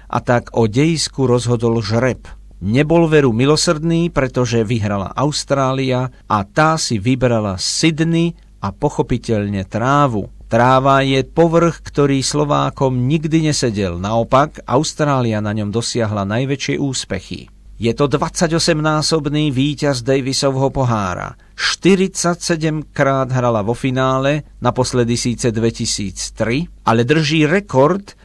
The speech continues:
keď v rokoch tisíc deväťsto štyridsaťpäť až šesťdesiatosem, dvadsaťtri rokov Austrália nechýbala ani raz vo finále. Roy Emerson drží rekord s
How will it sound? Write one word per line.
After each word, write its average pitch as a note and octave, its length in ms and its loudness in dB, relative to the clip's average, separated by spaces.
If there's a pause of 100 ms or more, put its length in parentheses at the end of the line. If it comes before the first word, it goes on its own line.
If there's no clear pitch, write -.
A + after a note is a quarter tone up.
(120)
keď C3 240 0
v D3 80 2
rokoch E3 240 0
tisíc E3+ 480 -2
deväťsto D3+ 320 0
štyridsaťpäť C3+ 880 -4
až B2 80 0
šesťdesiatosem, C#3 1300 -4 (320)
dvadsaťtri D#3+ 800 -2
rokov C#3 480 0
Austrália B2+ 720 -4
nechýbala B2 720 -4
ani C3+ 240 -2
raz B2+ 240 -2
vo B2+ 80 -2
finále. F#2+ 640 -8 (100)
Roy B2+ 400 4
Emerson D#3+ 560 2
drží A#2+ 480 0
rekord D3+ 480 0
s C3 240 -6